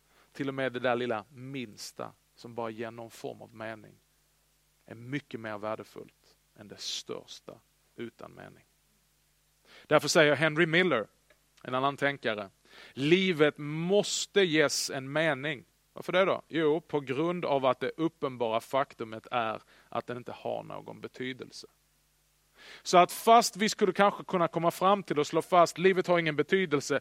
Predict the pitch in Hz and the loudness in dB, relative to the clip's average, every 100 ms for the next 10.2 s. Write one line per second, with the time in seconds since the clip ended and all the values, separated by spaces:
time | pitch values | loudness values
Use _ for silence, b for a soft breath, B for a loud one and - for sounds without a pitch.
0 | B - 220 185 254 226 214 175 170 - | B -2 2 4 4 4 4 2 -2 -2
1 | 165 - 196 226 - - 165 196 - 196 | -4 4 6 6 4 2 4 4 0 -6
2 | - 208 160 139 139 - 180 196 170 - | 2 6 8 6 4 0 0 0 0 0
3 | 185 175 151 165 131 147 156 175 - - | 2 2 2 2 2 0 -2 -2 2 4
4 | 208 165 110 _ - 135 127 123 123 131 | 4 4 0 _ -10 -6 -6 -2 -2 -2
5 | 107 - _ _ _ _ _ _ _ _ | -6 -16 _ _ _ _ _ _ _ _
6 | _ _ _ _ _ _ _ _ _ _ | _ _ _ _ _ _ _ _ _ _
7 | _ _ _ _ b b - 175 180 175 | _ _ _ _ b b 2 2 2 0
8 | 120 - _ _ _ _ _ _ _ _ | -2 -6 _ _ _ _ _ _ _ _
9 | _ _ - 123 - 156 - 151 107 - | _ _ -10 -10 -6 -4 0 -2 -2 -12
10 | _ | _